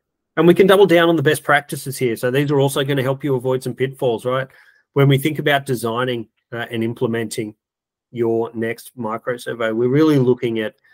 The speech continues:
sort of these five key areas to help you build something that's gonna get higher results, uh, and provide useful information, right? Simplicity is the key. Make sure that the language is clear, make sure people understand what you're asking, and it's not open for interpretation as best as we can.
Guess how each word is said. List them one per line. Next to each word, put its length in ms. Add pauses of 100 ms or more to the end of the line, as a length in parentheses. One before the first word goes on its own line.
(100)
sort 140
of 60
these 160
five 340
key 220
areas 280
to 80
help 200
you 80
build 260
something 360
that's 200
gonna 200
get 200
higher 240
results, 520 (360)
uh, 180
and 120
provide 360
useful 340
information, 600
right? 220 (260)
Simplicity 600
is 120
the 100
key. 400
Make 220
sure 260
that 120
the 100
language 400
is 140
clear, 440 (420)
make 160
sure 140
people 340
understand 600
what 180
you're 140
asking, 400
and 120
it's 180
not 220
open 320
for 160
interpretation 800
as 100
best 300
as 100
we 100
can. 360